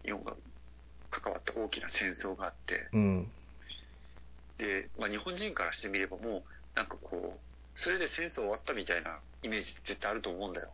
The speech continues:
Speaker 2: うん。
Speaker 1: もう絶対戦争やんねえみたいな。
Speaker 2: うん。
Speaker 1: でももうそうは言っても、結局こうなれば巻き込まれていくことにはなるんだろうなって、あの、つくづく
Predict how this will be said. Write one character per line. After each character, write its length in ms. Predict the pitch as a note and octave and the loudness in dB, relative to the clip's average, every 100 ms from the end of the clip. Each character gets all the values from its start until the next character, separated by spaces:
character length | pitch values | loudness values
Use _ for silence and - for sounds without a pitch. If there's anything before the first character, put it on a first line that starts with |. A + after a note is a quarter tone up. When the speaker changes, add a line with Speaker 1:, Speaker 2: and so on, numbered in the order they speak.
| - | 4
Speaker 2:
う 60 | G#2+ | 6
ん。 300 | F#2+ - - - - - - - - - - - - - - - - - - | 8 4 -4 -12 -14 -14 -14 -14 -14 -14 -14 -14 -14 -14 -14 -14 -14 -14 -6
Speaker 1:
も 120 | B2 | -2
う 20 | G2 | 2
絶 220 | G2 - - | 0 -2 0
対 180 | A2+ G#2 | 2 4
戦 180 | A2 | 2
争 240 | G2+ - G2+ | 2 2 2
や 120 | F#2 | 2
ん 100 | F#2+ | 2
ね 140 | G2 | 0
え 60 | F#2 | 0
み 80 | - | -2
た 120 | - | -4
い 80 | - | -4
な。 340 | - - - | -8 -2 6
Speaker 2:
う 20 | G#2+ | 8
ん。 260 | F2+ - - - - - - - - - - - - - - - - - | 6 2 -8 -14 -14 -14 -14 -14 -14 -14 -14 -12 -12 -14 -14 -16 -16 -2
Speaker 1:
で 160 | G#2+ C#3 | 0 2
も 180 | A#2+ G2+ | 2 0
も 380 | C3 E3+ F#2+ - | 0 0 0 0
う 20 | |
そ 240 | - D#3 | 2 4
う 20 | |
は 100 | C#3+ | 6
言 100 | F#2+ | 4
っ 20 | - | 2
て 180 | - | -2
も、 220 | F2 F2 - - - - | -2 -4 -8 -14 -12 -6
結 180 | G#2+ - | -6 -2
局 340 | - A#2+ C3 A#2+ | -2 0 0 0
こ 160 | - C3+ | 0 2
う 40 | |
な 120 | B2+ | 4
れ 100 | C3 | 4
ば 220 | G#2+ F2+ - - - - | 2 0 -2 -6 -8 -2
巻 220 | G2+ - | -2 0
き 20 | |
込 100 | - | 0
ま 120 | G#2+ | 0
れ 100 | A2+ | 0
て 80 | G#2 | -2
い 20 | |
く 60 | - | -4
こ 120 | G2 | -6
と 120 | - | -4
に 80 | F2+ | -2
は 80 | F2+ | 0
な 160 | F#2+ F#2+ | 2 2
る 100 | G2 | 0
ん 80 | |
だ 140 | F#2 F2+ | -4 -6
ろ 100 | - | -6
う 40 | - | -4
な 80 | - | 0
っ 180 | G1+ - - - - | 0 -2 -12 -16 -6
て、 180 | F2+ - - - - - - - - - - - | -4 -4 -10 -10 -10 -10 -12 -16 -16 -16 -10 -6
あ 100 | - | -6
の、 200 | - - - - | -6 -10 -14 -12
つ 120 | - | -4
く 60 | - | -2
づ 100 | |
く 60 | G#2 | -2